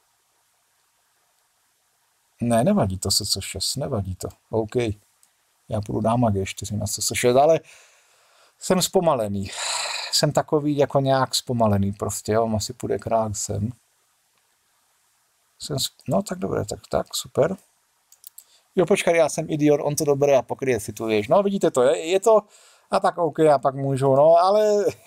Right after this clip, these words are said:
<laughs> až teďka to došlo, jo. Jsem, já to cítím, cítím to, on to může vzít na B sedm, jasně. Já to, já to až teďka jako vidím a cítím, že jsem,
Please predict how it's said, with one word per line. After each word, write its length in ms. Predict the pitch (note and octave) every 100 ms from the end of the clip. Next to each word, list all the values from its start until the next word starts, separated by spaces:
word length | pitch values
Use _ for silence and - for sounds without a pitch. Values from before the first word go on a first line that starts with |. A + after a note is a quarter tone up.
| F#3 -
<laughs> 220 | F3 G3
až 100 | -
teďka 260 | F3+ - F#3+
to 120 | D#3
došlo, 340 | C3+ - B2+
jo. 320 | B2 F#3 G3+
Jsem, 300 | F#3+ C#4 C#4
já 100 | G#3+
to 120 | A3 G#3+
cítím, 460 | A3 A#3 A3+ G#3 - _ _ _ -
cítím 300 | E3+ F3 F#3+
to, 120 | G3
on 60 | G3
to 100 | G3
může 220 | F#3+ D3+
vzít 200 | G#2 G#2+
na 100 | A2
B 160 | G#2
sedm, 300 | G#2+ A2+ A2+
jasně. 280 | A#2+ - A#2+
Já 100 | A#2
to, 100 | B2+
já 220 | C#3 C#3
to 180 | D3+ G#3
až 200 | F3+ -
teďka 360 | - D#3+ - F3+
jako 200 | E3+ E3+
vidím 320 | D3+ D3+ E3+
a 80 | E3
cítím, 440 | - D#3 D#3+ E3
že 100 | D3+
jsem, 400 | - D#3+ D#3+ D#3+